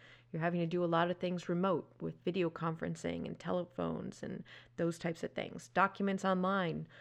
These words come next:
Normally everything was in person, and you were really, really good at that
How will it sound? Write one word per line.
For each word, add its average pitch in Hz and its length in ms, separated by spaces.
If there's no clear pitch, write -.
Normally 196 420
everything 196 380
was 185 140
in 185 120
person, 175 520
and 190 100
you 185 140
were 185 160
really, 214 380
really 214 260
good 233 240
at 233 80
that 170 180